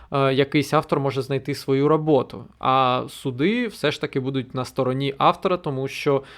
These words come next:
якийсь відсоток копій, плагіату буде у штучного інтелекту. Ну, це тема, мабуть, якихось там відосів, коли ці суди почнуть вже працювати. А може, вже навіть працюють, а ми досі не знаємо це.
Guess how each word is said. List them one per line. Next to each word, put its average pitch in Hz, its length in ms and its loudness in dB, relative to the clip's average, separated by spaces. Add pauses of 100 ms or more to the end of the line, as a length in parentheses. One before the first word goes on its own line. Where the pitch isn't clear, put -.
(280)
якийсь 151 400 2
відсоток 147 640 0
копій, 175 400 2
плагіату 143 880 2
буде 135 520 -2 (100)
у 120 560 -2 (200)
штучного 131 500 -6
інтелекту. 123 580 -2
Ну, 185 140 2
це 180 180 0
тема, 170 300 2
мабуть, 139 400 2
якихось 127 300 -6
там 127 260 -2 (280)
відосів, 160 460 4
коли 139 240 2
ці 139 180 -2
суди 135 280 -2
почнуть 131 480 -6
вже 117 200 -4
працювати. 120 640 -4
А 151 40 0
може, 151 220 0
вже 127 320 2
навіть 120 300 -4
працюють, 131 540 -2
а 127 60 -2
ми 123 360 -4
досі 139 460 -2
не 127 120 -2
знаємо 117 440 -6
це. - 260 -14